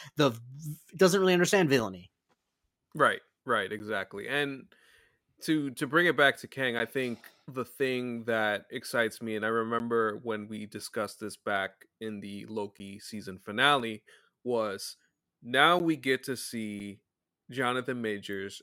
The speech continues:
Speaker 2: acting chops
Speaker 1: Mm-hmm.
Speaker 2: in full force, because now we're gonna start to see the different
Speaker 1: Mm-hmm.
Speaker 2: versions, as there's, there's obviously Kang, maybe at some point, I'm thinking Kang Dynasty, Scarlet Centurion,
Speaker 1: Mm-hmm.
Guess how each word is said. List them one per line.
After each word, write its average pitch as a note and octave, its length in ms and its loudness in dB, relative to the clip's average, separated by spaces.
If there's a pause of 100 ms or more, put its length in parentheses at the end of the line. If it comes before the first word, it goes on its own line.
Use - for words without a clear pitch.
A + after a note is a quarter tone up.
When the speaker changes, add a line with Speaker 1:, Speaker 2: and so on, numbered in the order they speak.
(140)
Speaker 2:
acting A2 440 0
chops - 680 -6
Speaker 1:
Mm-hmm. A#2+ 240 -8 (140)
Speaker 2:
in G#2 200 -8
full D3 340 0
force, G#2 540 -4 (340)
because A2 360 -4
now C3 220 2
we're C#3 120 2
gonna B2+ 180 -2
start A#2 280 -2
to A2+ 60 -10
see A2 340 -8
the B2 200 -6
different A#2 460 -4
Speaker 1:
Mm-hmm. G#2 80 -16
Speaker 2:
versions, G#2 680 -8
as G#2 320 -8
there's, G2+ 500 -8 (520)
there's G#2 380 -2 (120)
obviously G#2 320 -8
Kang, D#3+ 720 2 (300)
maybe A#2+ 260 -2
at A2+ 140 0
some A#2+ 240 -4
point, C#3 420 2 (180)
I'm A2+ 240 -6
thinking A2+ 360 -6
Kang G#2 280 -4
Dynasty, A2 640 -4
Scarlet G#2 420 -4
Centurion, B2+ 880 -2
Speaker 1:
Mm-hmm. A2 200 -10